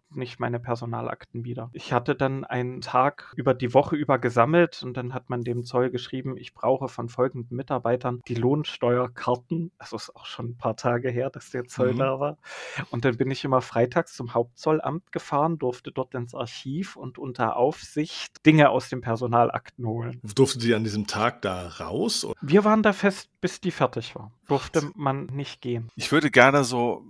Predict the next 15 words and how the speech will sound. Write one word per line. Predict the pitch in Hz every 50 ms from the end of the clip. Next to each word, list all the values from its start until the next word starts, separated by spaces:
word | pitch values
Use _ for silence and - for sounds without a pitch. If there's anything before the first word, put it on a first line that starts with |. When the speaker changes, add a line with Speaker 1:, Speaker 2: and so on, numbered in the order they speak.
| - _ _ _ _ _
Speaker 3:
abschließend, | - 131 - - - - - 147 139 123 - - 139 139 139 123 -
wir | 135 120 107
wollten | 117 113 113 - 117
ja | 113 107
heute | 107 104 - 110 92
eine | 92 95 92 90 - -
Express-Folge | - 95 - - - - - - - 180 175 - - - - - - - 120 117 117 120 120
machen, | 120 110 117 117 - 127 123 123 117 - _ _ -
die | 123
Sache | 107 98 113 - - 139 135
noch | 120 123 113 113
mal | 123 117 117 113 113 101 - - - - - - - - - 87 92
anhand | 110 113 101 110 127 -
eines | 127 123 117 -
konkreten | - 113 101 - - 113 110 110